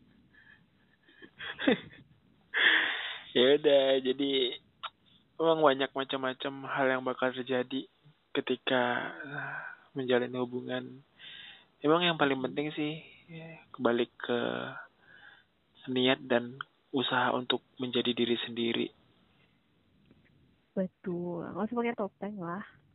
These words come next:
Speaker 1: Mm-mm.
Speaker 2: Karena pasangan yang baik tuh pasti akan mengerti.
Speaker 1: Iya, benar. Mengerti
Speaker 2: Betul.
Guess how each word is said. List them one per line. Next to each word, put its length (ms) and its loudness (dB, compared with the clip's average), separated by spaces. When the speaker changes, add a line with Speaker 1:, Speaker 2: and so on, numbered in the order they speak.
Speaker 1:
Mm-mm. 320 -10
Speaker 2:
Karena 160 -6
pasangan 400 -6
yang 240 -6
baik 240 -2
tuh 80 -8
pasti 240 -8
akan 240 -8
mengerti. 640 -12
Speaker 1:
Iya, 260 -4
benar. 300 -8
Mengerti 880 0
Speaker 2:
Betul. 320 -12